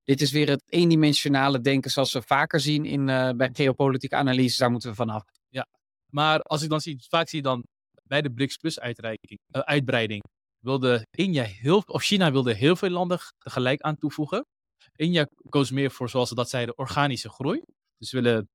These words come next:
Speaker 2: niet in één keer groeien, vooral omdat ze bang waren dat het geen pro-China kamp wordt.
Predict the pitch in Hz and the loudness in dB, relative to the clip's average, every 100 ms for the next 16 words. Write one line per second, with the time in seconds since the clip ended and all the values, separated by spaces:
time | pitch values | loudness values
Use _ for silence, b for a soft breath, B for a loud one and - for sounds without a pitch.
0 | _ 113 175 139 143 135 147 165 170 156 | _ -4 -2 -2 0 -2 0 -2 -2 -4
1 | 165 220 - 135 139 113 - _ _ _ | -6 -6 -6 0 2 2 -2 _ _ _
2 | 120 123 127 117 160 143 131 117 110 117 | -14 -12 -8 -2 0 2 2 2 -2 -6
3 | 117 147 127 - 123 117 160 151 - 110 | -6 -4 -4 0 0 2 0 -2 0 -2
4 | 98 110 226 | -2 -8 -8